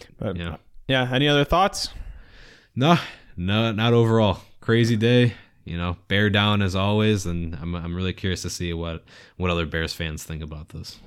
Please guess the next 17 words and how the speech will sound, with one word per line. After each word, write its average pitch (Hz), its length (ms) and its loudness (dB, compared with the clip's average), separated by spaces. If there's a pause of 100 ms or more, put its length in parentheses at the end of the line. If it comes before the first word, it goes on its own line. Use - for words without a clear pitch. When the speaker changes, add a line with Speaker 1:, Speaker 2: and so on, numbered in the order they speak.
(120)
Speaker 1:
We'll 117 140 0
have 123 220 2
to 127 100 0
see, 127 340 2
uh, 120 240 2
if 113 80 -2
there's 117 160 0
any 117 240 0
other 117 240 2
moves 113 300 2
coming 113 240 0
up 110 180 -2
later 117 240 2
in 113 80 0
the 113 80 0
day 110 280 0
or 113 180 -2